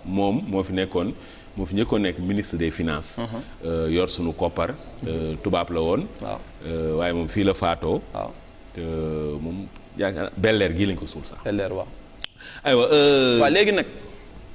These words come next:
Speaker 1: Mohamed, xaaral ñu
Speaker 2: Daam lu des.
Speaker 1: xaar, euh.
Speaker 2: Parce que xam nga fii fu mu nekk nii, dañoo wax ne ministre de kii, de la culture.
Speaker 1: Mhm.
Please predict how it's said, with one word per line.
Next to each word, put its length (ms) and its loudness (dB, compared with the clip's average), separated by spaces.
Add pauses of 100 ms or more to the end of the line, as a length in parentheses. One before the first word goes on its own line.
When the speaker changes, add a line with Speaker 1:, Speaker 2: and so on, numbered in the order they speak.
(160)
Speaker 1:
Mohamed, 280 2
xaaral 240 0
ñu 40 -2
Speaker 2:
Daam 200 4
lu 60 4
des. 100 6
Speaker 1:
xaar, 120 0 (300)
euh. 120 -4 (840)
Speaker 2:
Parce 160 0
que 160 6 (520)
xam 160 2
nga 100 6
fii 160 4
fu 100 0
mu 80 6
nekk 180 4
nii, 200 6
dañoo 280 6
wax 140 4
ne 180 0 (260)
ministre 440 4
de 320 6
kii, 320 4 (720)
de 60 4
la 120 6
culture. 400 0 (220)
Speaker 1:
Mhm. 280 -6